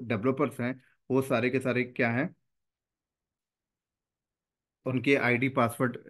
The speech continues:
active directory में बने हुए हैं, ठीक है, मैं चाहता हूं कि उन्हीं के through वो authenticate करें, तो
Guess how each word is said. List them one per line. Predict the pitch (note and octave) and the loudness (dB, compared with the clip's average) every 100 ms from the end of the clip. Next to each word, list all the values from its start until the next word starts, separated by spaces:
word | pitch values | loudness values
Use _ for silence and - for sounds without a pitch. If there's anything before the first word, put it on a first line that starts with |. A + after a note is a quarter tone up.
| - | -6
active | A#2+ - C3+ | -4 -2 0
directory | A2+ G2+ B2 | 0 -2 -2
में | A#2 A2+ | -2 -2
बने | G2+ F#2+ | -2 -4
हुए | F2 | -8
हैं, | E2 E2 _ _ - | -10 -14 _ _ -6
ठीक | A2 | -4
है, | A#2 - _ _ A#2 | -6 -8 _ _ -2
मैं | A#2+ | 0
चाहता | B2+ A2 B2+ | 0 -2 -2
हूं | A#2+ | -4
कि | D3 | -6
उन्हीं | - C3 C3+ | -2 0 0
के | C3+ | 0
through | C3 - A#2+ | -4 -4 -2
वो | B2+ B2 | 0 -2
authenticate | A2+ G#2+ G#2 G#2+ - | -4 -8 -6 -8 -8
करें, | G2+ F2 E2 _ _ _ _ _ _ - | -10 -10 -12 _ _ _ _ _ _ -8
तो | A2 F#2+ | -6 -6